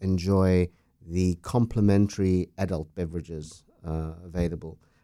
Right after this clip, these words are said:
But it is a, it is a, um, an afternoon and an evening, uh, for family. It's the Thursday before Thanksgiving, uh, so we anticipate having a few hundred, um, families on the street,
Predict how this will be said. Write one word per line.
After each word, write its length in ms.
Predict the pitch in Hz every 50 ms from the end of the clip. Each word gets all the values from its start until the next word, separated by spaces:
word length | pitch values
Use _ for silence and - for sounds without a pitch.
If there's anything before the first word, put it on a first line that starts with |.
| _ _ -
But 120 | 107 104
it 100 | 113 113
is 180 | 135 139 127 123
a, 280 | 117 110 104 101 98 -
it 100 | - 107
is 220 | 110 127 135 117 107
a, 280 | 107 98 95 92 95
um, 440 | - 92 90 90 87 87 78 78 - _ _ -
an 140 | 95 92
afternoon 640 | 95 87 95 98 98 - - 104 101 101 101 101 101
and 100 | 95 92
an 140 | 90 90 - -
evening, 560 | 107 104 107 95 101 101 92 90 90 90 85 - _ _ _ _ _ _ -
uh, 140 | 90 85 80
for 200 | 78 - 92 85
family. 560 | - - 92 92 101 104 110 120 123 - -
It's 200 | - 90 - -
the 120 | - 90 87
Thursday 420 | - - 107 104 101 90 95 90
before 320 | 85 85 85 - - 95 85
Thanksgiving, 680 | - - 85 80 - - - - 90 92 107 123 139 - _ _ _ _ _ _ _ _ _ _ _ 95
uh, 260 | 90 85 85 85 80
so 300 | 76 - - 98 90 90
we 460 | 87 85 92 92 90 87 85 78 - _ -
anticipate 680 | 90 92 - - - 110 110 - - 101 95 90 85
having 580 | 87 95 92 90 85 92 90 87 82 90 87 85
a 80 | 80
few 220 | - - 98 92 90
hundred, 460 | 85 95 92 92 90 92 90 85 - _ _ _ _ _ _ _ _ _ -
um, 580 | 90 87 85 85 85 82 82 80 80 85 - - _ _ _ _ _ -
families 540 | 104 101 107 107 95 87 82 82 78 - - -
on 100 | 92 87
the 80 | 82 78
street, 480 | - - - 78 78 87 101 - _